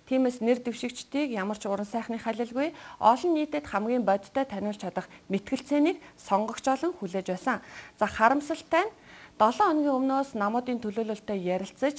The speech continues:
зураглах сарын найман буюу гурван хоногийн өмнө урилга хүргүүлсэн байсан ч Арчилсан намын нэр дэвшигч мэтгэлцээнд ирээгүй улмаас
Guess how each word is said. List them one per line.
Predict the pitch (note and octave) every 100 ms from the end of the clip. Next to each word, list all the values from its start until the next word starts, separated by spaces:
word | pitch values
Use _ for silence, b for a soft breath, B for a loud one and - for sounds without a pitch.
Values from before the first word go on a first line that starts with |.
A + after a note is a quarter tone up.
| -
зураглах | F#3 F#3 - A#3
сарын | A#3 G3+ G3+ F#3
найман | G3+ C4 A#3
буюу | F#3 F#3 E3+ B B
гурван | - B3 D#4+ C4+
хоногийн | B3+ B3 B3 C4
өмнө | -
урилга | F#3 G3+ G#3 A#3+
хүргүүлсэн | G3+ F3+ F3 G3+ A#3+ A#3
байсан | A#3+ B3 D#4
ч | - B B
Арчилсан | A3 A3+ - F4+
намын | E4 D4+ D4
нэр | A3+ C4+ C#4+
дэвшигч | C4 - C4 - F#3+
мэтгэлцээнд | F#3+ A#3+ A3+ A#3+ A3 -
ирээгүй | F#3 G3 A#3+ G3
улмаас | D#3+ D#3+ G3 C#4+